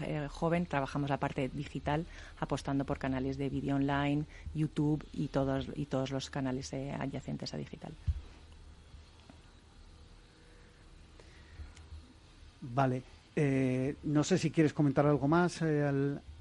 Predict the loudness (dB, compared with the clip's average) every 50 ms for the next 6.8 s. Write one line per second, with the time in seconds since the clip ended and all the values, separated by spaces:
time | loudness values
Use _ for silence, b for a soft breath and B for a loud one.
0 | -6 -2 0 2 2 0 0 0 2 0 0 0 0 0 0 0 0 -2 -6 -14
1 | -20 -20 -20 -20 -20 -20 -20 -14 -6 -2 0 2 2 2 2 2 0 0 -2 -4
2 | -6 -4 -4 -4 -2 -2 -2 -2 -2 -4 -4 -2 -4 -4 -4 -4 -6 -6 -4 -4
3 | -2 -2 -2 0 0 0 0 -2 -4 -10 -14 -12 -8 -6 -4 -4 -2 -2 -2 -2
4 | -2 -2 -2 -4 -6 -6 -6 -6 -6 -6 -6 -4 -4 -4 -4 -6 B B B B
5 | B B B B -8 -4 -2 -2 -2 -2 -2 -4 -6 -8 -8 -8 -8 -8 -6 -6
6 | -6 -6 -6 -8 -10 -16 -14 -10 -8 -6 -6 -4 -4 -6 -6